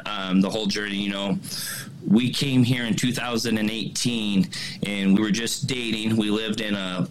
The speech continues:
two-bedroom apartment right across the street, and since we've been here, we got married, uh, had our, had our daughter Blakelyn, have twins on the way, went through a pandemic,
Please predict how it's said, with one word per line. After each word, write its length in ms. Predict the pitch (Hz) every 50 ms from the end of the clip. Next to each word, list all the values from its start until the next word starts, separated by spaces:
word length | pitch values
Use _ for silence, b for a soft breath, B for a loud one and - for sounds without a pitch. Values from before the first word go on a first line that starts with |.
| - - -
two-bedroom 560 | - 139 135 - 127 123 120 117 120 123 117
apartment 480 | 110 - - 120 123 113 107 113 107 -
right 220 | - 107 101 110
across 420 | 113 - - 127 113 110 - -
the 80 | - 110
street, 760 | - - - - - 120 120 117 110 101 95 - - - - B B B B B B B B B
and 400 | - 110 107 104 101 101 98 95
since 300 | - - 120 117 110 -
we've 240 | 123 123 120 104 113
been 240 | 117 117 120 117 107
here, 360 | 113 117 120 120 117 113 113
we 120 | 107 104
got 200 | 98 107 92 -
married, 600 | 98 107 113 120 127 127 127 127 127 127 127 131 - B B B B B B
uh, 380 | B 101 101 90 82 82 85 - - - - - - - - - - -
had 280 | - 123 120 120 123 120
our, 160 | 120 - - - - - - -
had 160 | - 120 123 120
our 60 | 120
daughter 240 | 110 120 117 120 120
Blakelyn, 500 | 107 113 113 120 123 117 - 120 120 117
have 200 | 104 110 104 95
twins 380 | - - - 123 120 117 113 120
on 160 | 113 113 113
the 100 | 117 113
way, 240 | 113 117 120 120 120
went 300 | 110 107 117 113 - -
through 100 | 120 113
a 60 | 104
pandemic, 880 | - - 117 117 113 110 104 117 117 117 113 117 120 120 123 - -